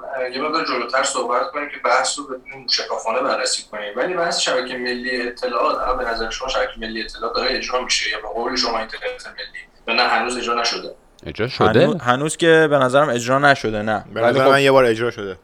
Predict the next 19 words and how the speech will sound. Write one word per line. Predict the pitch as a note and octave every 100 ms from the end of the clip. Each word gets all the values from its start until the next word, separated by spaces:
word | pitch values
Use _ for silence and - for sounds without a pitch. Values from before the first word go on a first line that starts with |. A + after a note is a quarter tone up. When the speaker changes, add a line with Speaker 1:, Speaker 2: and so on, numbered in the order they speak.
| _ _ _ _ _
Speaker 3:
کی؟ | A#2+ B2 B2+ _ _ _ _ _ _ _
Speaker 4:
اه، | G#2+ A2 A2
موقعی | A#2 A2 B2+ A#2+
که | B2 A#2+ A#2 A2
اتفاقای | - G2+ G#2+ A2+
افتاد | A2+ G#2 - A#2 A2+
تو | A#2+
ایران | A2+ A2
و |
اینترنت، | G#2 G2 A2 G#2+ A2 - _ -
اه، |
Speaker 1:
بله. | - G#2+ G#2 - -
Speaker 4:
دنیا | B2 A#2+ A#2+
ق-، | - -
اه، | B2 A2+
قطع | - A#2 A#2
شده | - B2 A#2+
بود، | B2 D#3 D#3
هنوز | B2 C3+